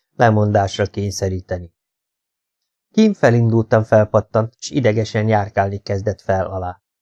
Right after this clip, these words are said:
Lassan erőt vett indulatain, és így folytatta. Elhallgattam előled, hogy felismertem Békert, amikor az a televíziós beszédet tartotta.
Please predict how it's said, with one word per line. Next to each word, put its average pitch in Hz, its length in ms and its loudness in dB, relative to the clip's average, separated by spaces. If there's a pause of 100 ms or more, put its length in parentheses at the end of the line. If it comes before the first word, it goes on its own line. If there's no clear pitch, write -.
(520)
Lassan 196 420 0
erőt 123 320 2
vett 113 220 2
indulatain, 117 680 2
és 117 180 -4
így 92 140 -6
folytatta. - 600 -8 (800)
Elhallgattam 139 720 0
előled, 131 400 -2
hogy 135 140 -6
felismertem 123 720 -4
Békert, 127 460 -4
amikor 123 400 -2
az - 160 -10
a 131 80 -4
televíziós 120 720 0
beszédet 117 520 -4
tartotta. - 640 -8